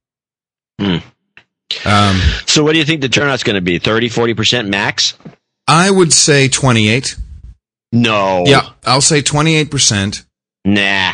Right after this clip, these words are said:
Speaker 2: Yeah, I'll say twenty-eight percent. I
Speaker 1: Oh.
Speaker 2: th-, 'cause I think it's very, very low. There's a lot of, you know, the real news is popping up all over Europe. You know, there's all kinds of distractions. Uh, I think it'll be very, very low. There's an article in the, um, the Irish Daily Mail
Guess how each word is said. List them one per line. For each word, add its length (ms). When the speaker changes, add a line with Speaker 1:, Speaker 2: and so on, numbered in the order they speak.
Speaker 2:
Yeah, 240
I'll 100
say 200
twenty-eight 420
percent. 340
I 60
Speaker 1:
Oh. 80
Speaker 2:
th-, 140
'cause 240
I 160
think 220
it's 160
very, 380
very 220
low. 360
There's 160
a 40
lot 340
of, 200
you 100
know, 140
the 280
real 380
news 600
is 440
popping 340
up 180
all 220
over 180
Europe. 560
You 160
know, 100
there's 160
all 280
kinds 340
of 80
distractions. 920
Uh, 280
I 100
think 160
it'll 120
be 220
very, 340
very 160
low. 140
There's 160
an 140
article 500
in 240
the, 340
um, 280
the 120
Irish 380
Daily 380
Mail 580